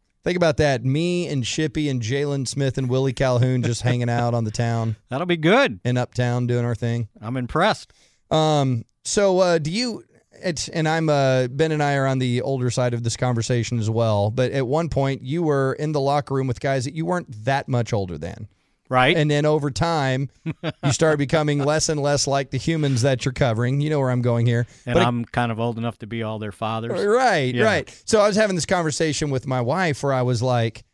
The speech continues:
Speaker 1: "Oh, man, I'm old enough for Luca to be my son when I was, like, well-established and we'd been married for years."
Speaker 2: <laughs>
Speaker 1: So, you know, that whole thing changes quite a bit. But you do, uh, from time to time, you stumble across a quote-unquote old soul or someone that you just really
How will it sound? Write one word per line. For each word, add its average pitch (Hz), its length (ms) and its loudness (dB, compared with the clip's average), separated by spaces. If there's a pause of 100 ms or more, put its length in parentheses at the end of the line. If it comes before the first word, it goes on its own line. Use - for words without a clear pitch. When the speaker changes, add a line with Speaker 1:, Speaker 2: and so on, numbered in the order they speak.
(400)
Speaker 1:
"Oh, 226 100 4
man, 208 240 4
I'm 202 240 0
old 226 180 4
enough 160 300 2
for 165 140 0
Luca 165 260 2
to 143 80 2
be 156 120 2
my 143 160 2
son 180 340 0
when 151 100 0
I 151 80 0
was, 135 140 0
like, 135 180 0
well-established 147 880 0
and 131 140 0
we'd 143 160 -2
been 123 180 0
married 131 400 -2
for 120 140 -8
years." 98 480 -4 (220)
Speaker 2:
<laughs> - 220 -8
Speaker 1:
So, 185 180 2
you 180 120 2
know, 170 120 4
that 202 140 2
whole 190 140 2
thing 156 240 0
changes 190 380 -2
quite 143 200 0
a 131 40 0
bit. 139 240 -2
But 156 180 -2 (340)
you 190 140 0
do, 240 420 -2 (160)
uh, 185 200 -6
from 165 180 -6
time 180 220 -2
to 151 80 -6
time, 175 320 -2
you 143 120 -6
stumble 160 440 -2
across 147 400 -2
a - 20 -12
quote-unquote 139 720 -2
old 139 300 -2
soul 135 440 0
or 123 80 2
someone 165 300 -2
that 127 140 -2
you 123 120 -6
just 120 140 -4
really 139 480 0